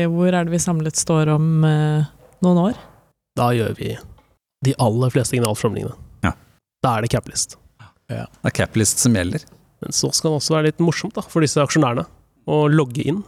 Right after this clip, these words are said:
Speaker 2: på Caplist. Eh, ikke sant? I dag kan du følge selskapet, men kanskje kan du selge aksjene dine på Caplist.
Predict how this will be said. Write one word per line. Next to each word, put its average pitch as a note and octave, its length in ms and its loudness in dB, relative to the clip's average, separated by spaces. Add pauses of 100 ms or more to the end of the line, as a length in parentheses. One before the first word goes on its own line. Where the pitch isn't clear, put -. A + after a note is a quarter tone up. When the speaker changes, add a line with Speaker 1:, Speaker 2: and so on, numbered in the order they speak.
Speaker 2:
på D#3 120 -2
Caplist. - 440 -4 (220)
Eh, D#3+ 160 -6
ikke C#3+ 160 -4
sant? F3+ 140 -6
I D#3+ 40 0
dag D3 120 2
kan D#3 100 0
du D3+ 60 2
følge C3 240 -2
selskapet, B2+ 420 -2
men C3+ 240 2 (500)
kanskje - 300 -6
kan A2+ 80 -6
du B2 80 -2
selge A2 460 -2 (360)
aksjene B2+ 240 0
dine C3+ 180 -2 (380)
på D3 140 0
Caplist. - 400 -4